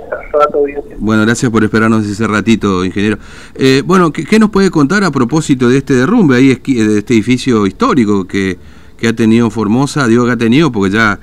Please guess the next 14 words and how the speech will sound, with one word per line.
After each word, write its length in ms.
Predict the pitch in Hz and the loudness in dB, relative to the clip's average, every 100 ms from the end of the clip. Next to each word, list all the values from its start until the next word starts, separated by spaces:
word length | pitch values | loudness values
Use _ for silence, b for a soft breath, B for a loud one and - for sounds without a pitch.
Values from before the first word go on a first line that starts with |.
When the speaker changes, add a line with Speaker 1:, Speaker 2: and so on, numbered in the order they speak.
| B B B | B B B
Speaker 2:
se 140 | - 113 | -4 0
ha 40 | |
derrumbado 580 | 117 110 113 127 180 147 | 2 2 2 2 2 2
en, 80 | 113 | 2
en 200 | 107 110 | 0 -2
esta 160 | 113 127 | -2 -4
esquina 300 | - 120 120 | 0 0 2
de 80 | 104 | 0
Belgrano 520 | 101 101 120 123 107 | 0 0 0 -2 0
y, 240 | 95 92 92 | -2 -2 -2
y 100 | 98 | -2
Bransen, 500 | 131 202 98 - 85 | 0 -2 -4 -6 -6
¿no? 200 | 95 175 - - - - - - - - - - - - - - - | -6 -8 -14 -20 -20 -20 -20 -20 -20 -20 -20 -20 -20 -20 -20 -20 -16
Speaker 1:
Eh, 400 | 160 160 160 156 | -8 -8 -6 -8